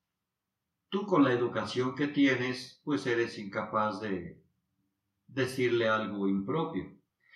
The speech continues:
Pero él en su radio, en el radio del carro,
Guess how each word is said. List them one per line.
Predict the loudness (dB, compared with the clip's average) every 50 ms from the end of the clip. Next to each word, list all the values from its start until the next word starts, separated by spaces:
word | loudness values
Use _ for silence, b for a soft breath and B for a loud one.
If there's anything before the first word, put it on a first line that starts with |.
| B B B B _
Pero | 6 8 8 6 4 4
él | 4 4 6 6
en | 6 6 4
su | 2 0 -2 2 4
radio, | 6 6 6 6 6 8 8 8 8 8 6 4 0 -4 -12 -16 -20 _ _ -6
en | -4 -2 -2
el | -2 -2 0
radio | 2 2 2 2 2 4 4 4 4
del | 2 0 -2 0
carro, | 4 4 6 6 6 4 2 2 2 0 -4 -10 -18 _ _